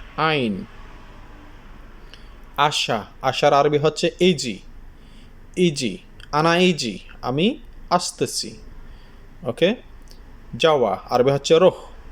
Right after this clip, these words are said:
আনা রোহ, আমি যাই, আনা রোহ, আমি যাই। রোহ হচ্ছে যাওয়া, আনা হচ্ছে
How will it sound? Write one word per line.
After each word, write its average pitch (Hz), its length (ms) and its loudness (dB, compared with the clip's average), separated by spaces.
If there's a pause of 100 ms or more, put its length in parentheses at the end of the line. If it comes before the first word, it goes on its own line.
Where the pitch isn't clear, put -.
(400)
আনা 165 280 4
রোহ, 180 220 6 (680)
আমি 139 200 0
যাই, 160 300 4 (1120)
আনা 180 220 2
রোহ, 131 200 4 (640)
আমি 135 240 0 (800)
যাই। 131 260 4 (100)
রোহ 131 160 2
হচ্ছে 160 280 0 (440)
যাওয়া, 147 340 6 (640)
আনা 139 200 0
হচ্ছে 165 300 -6